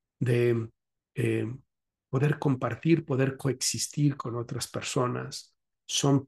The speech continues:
parte de ese constructo de la identidad, son parte de esa interacción con el otro que me permite entenderme a mí mismo mientras entiendo a los demás.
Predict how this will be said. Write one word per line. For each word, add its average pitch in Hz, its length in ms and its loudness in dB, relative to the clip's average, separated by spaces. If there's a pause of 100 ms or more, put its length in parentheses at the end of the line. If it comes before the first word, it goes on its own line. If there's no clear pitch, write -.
parte 156 440 2
de 131 140 4
ese 131 260 0
constructo 160 760 0
de 131 100 0
la 123 80 2
identidad, 127 680 0
son 135 300 -2
parte 147 400 0
de 135 120 0
esa 139 340 0
interacción 139 720 -2
con 113 180 -4
el 117 140 -2
otro 143 300 0
que 117 100 -4
me 110 140 -4
permite 131 480 0
entenderme 131 600 2
a 135 60 4
mí 135 160 6
mismo 127 520 2 (420)
mientras 120 400 2
entiendo 113 420 -4
a 113 40 -2
los 101 180 -8
demás. 101 420 -10